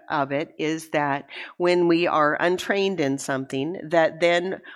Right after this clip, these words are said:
we keep doing it and we keep practicing and keep practicing until our muscles remember what they are supposed to do. And, uh,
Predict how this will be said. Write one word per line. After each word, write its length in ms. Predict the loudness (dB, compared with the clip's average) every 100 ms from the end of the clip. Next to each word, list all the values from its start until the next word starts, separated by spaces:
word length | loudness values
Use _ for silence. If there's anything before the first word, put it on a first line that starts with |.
| -4
we 180 | -2 0
keep 300 | -2 -2 0
doing 340 | 2 2 2
it 160 | 0 0
and 80 |
we 80 | 0
keep 280 | 0 -6 -4
practicing 580 | -2 -2 -4 -8 -6 -6
and 100 | -6
keep 240 | -8 -10
practicing 800 | -4 -4 -4 -8 -8 -4 -4 -2
until 640 | -2 -2 0 2 2 -2 -8 -20 _ -2
our 180 | 0
muscles 640 | 2 0 0 -2 -4 -4 -2
remember 800 | 0 2 2 2 0 -2 -6 -2
what 320 | 0 0 -2
they 160 | -2 -2
are 120 | -2
supposed 560 | -6 -4 -2 -2 -4
to 100 | -6
do. 380 | 2 4 4 0 -6 -14 -12 -12 -2
And, 440 | 2 4 4 2 2
uh, 300 | 2 2